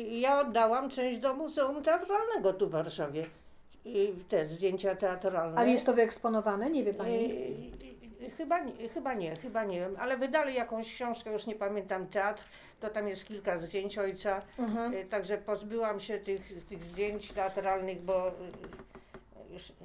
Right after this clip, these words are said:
Speaker 1: nie mam gdzie tego otrzymać wszystkiego.
Speaker 2: Mhm, mhm. Y, Kazimierz,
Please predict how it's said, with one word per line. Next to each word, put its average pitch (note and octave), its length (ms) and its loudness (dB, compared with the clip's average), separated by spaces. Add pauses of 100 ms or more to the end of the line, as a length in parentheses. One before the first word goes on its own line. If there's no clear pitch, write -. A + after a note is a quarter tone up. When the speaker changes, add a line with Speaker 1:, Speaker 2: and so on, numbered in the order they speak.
Speaker 1:
nie G#3 120 -4
mam F#3+ 160 -2
gdzie E3 140 -6
tego F3 200 -6
otrzymać G3 400 -8
wszystkiego. A3 400 -8
Speaker 2:
Mhm, G#3 360 -2 (120)
mhm. G#3+ 460 -4 (600)
Y, A3 160 12
Kazimierz, D#4+ 600 6